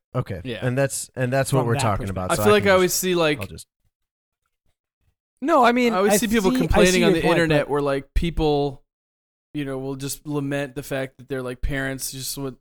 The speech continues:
Speaker 2: you know, they got a job, like, I don't know, doing something, you know, not, not making a lot of money, but th-, they just were able to have a lot of, enough money to, like, buy a house.
Speaker 1: Right.
Speaker 2: Or, like, and they just
Speaker 3: Not
Speaker 2: they just
Speaker 3: anymore, though. That's the
Speaker 2: Right.
Speaker 3: other thing.
Speaker 2: So they're
Speaker 3: Home,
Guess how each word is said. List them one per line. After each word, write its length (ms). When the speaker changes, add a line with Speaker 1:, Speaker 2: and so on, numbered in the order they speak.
Speaker 2:
you 120
know, 120
they 120
got 160
a 60
job, 480
like, 340
I 120
don't 120
know, 120
doing 260
something, 640
you 120
know, 320
not, 280
not 240
making 600
a 40
lot 200
of 60
money, 300
but 200
th-, 160
they 100
just 300
were 120
able 200
to 80
have 200
a 40
lot 180
of, 120
enough 260
money 240
to, 100
like, 280
buy 200
a 80
house. 380
Speaker 1:
Right. 300
Speaker 2:
Or, 100
like, 200
and 140
they 60
just 320
Speaker 3:
Not 280
Speaker 2:
they 80
just 100
Speaker 3:
anymore, 180
though. 260
That's 220
the 80
Speaker 2:
Right. 80
Speaker 3:
other 100
thing. 300
Speaker 2:
So 200
they're 100
Speaker 3:
Home, 160